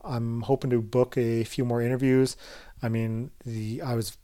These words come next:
very thankful Sammy Peppers joined me last week. It was a great interview. I had a lot of fun, and I'm glad he was able to join me. I hope he enjoyed it too.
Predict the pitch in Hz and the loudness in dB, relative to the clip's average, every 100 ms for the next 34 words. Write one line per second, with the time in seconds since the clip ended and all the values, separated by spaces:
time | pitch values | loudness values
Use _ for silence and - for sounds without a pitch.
0 | - - - - 139 131 139 127 139 127 | -20 -20 -10 2 4 4 -2 0 -2 0
1 | 139 123 120 131 127 135 117 131 127 123 | 2 0 0 0 2 0 2 2 2 2
2 | 113 117 120 147 127 131 120 113 107 - | 2 2 2 2 2 2 4 2 0 -10
3 | - - - 117 135 135 135 131 131 135 | -20 -14 -10 0 2 4 2 2 2 2
4 | 151 127 127 113 113 110 156 151 156 107 | 4 4 4 2 0 -2 -2 0 -2 -6
5 | 104 104 107 - 120 104 107 113 120 113 | -6 -8 -12 -6 -4 -2 0 2 2 0
6 | 110 101 127 143 170 190 120 156 - 147 | -2 -2 0 2 0 2 4 2 2 0
7 | 135 135 127 123 180 127 | 4 4 4 2 0 0